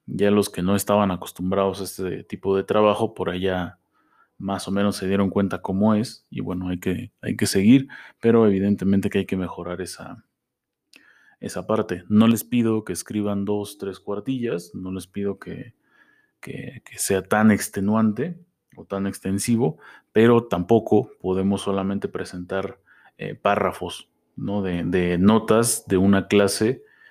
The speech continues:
que puede ser de cuarenta, de, de cincuenta minutos, o de un podcast de, de veinte, o de, o de revisión de videos de, de veinticinco, dieciocho, treinta minutos, ¿ok? Eh, el libro,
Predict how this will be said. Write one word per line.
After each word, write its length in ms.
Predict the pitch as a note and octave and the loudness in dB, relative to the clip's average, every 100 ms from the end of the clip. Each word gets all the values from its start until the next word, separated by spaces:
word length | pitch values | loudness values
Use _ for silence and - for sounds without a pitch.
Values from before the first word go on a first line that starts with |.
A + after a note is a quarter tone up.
| _ - | _ -20
que 80 | - | -8
puede 280 | F#2+ G2 | -2 0
ser 200 | F#2+ G#2 | 2 2
de 180 | G2 F2+ | 2 0
cuarenta, 580 | F#2+ F#2 A#2 B2 A#2 A2 | 2 4 8 6 6 2
de, 240 | G2 F2 | 2 -2
de 140 | E2+ F#2 | -8 -14
cincuenta 540 | - F2+ G2 G2 F#2+ | -14 -14 -10 -8 -6
minutos, 680 | F#2+ G2 B2+ B2 A2+ G#2+ G2+ | 0 6 6 6 4 4 2
o 140 | F#2+ F2+ | -4 -8
de 60 | |
un 120 | F#2 | -8
podcast 460 | F#2+ G2 - F#2+ F2 | -8 -10 -8 -10 -10
de, 160 | F2 E2+ | -12 -2
de 160 | F#2+ | 2
veinte, 540 | G#2 B2 A#2+ A2 G#2+ - | 6 6 6 2 0 0
o 180 | F#2+ F2+ | -6 -8
de, 240 | - E2 _ _ - | -12 -16 _ _ -12
o 100 | F#2+ | -6
de 100 | F#2+ | -4
revisión 480 | F#2 F2+ F2+ G#2 G2+ | -4 -8 -8 -4 -4
de 100 | F#2+ | -2
videos 480 | F#2 F#2 F#2 F2 | -2 0 0 -2
de, 220 | E2+ D#2 - _ _ _ _ - _ - | -6 -12 -14 _ _ _ _ -20 _ -6
de 100 | F2+ | 0
veinticinco, 680 | F2+ F2+ G2 A#2 A#2+ A2+ | 2 2 4 8 8 8
dieciocho, 600 | F#2+ F2 - G2+ - F2 E2+ | 4 2 -2 -2 -2 -6 -4
treinta 320 | F#2+ F#2 F#2+ | -4 -2 2
minutos, 560 | G2+ A2 G#2+ - - _ _ _ _ - | 4 4 4 -2 -20 _ _ _ _ -16
¿ok? 180 | F2+ G#2 B2+ _ _ _ _ - - - - - _ | -14 -12 -14 _ _ _ _ -20 -20 -20 -20 -20 _
Eh, 480 | - F#2+ F#2+ F#2+ F#2+ - - _ - | -6 -2 0 0 -2 -6 -16 _ -8
el 160 | G#2+ G#2+ | 2 6
libro, 440 | C3+ A#2+ A2 A2 | 8 8 4 2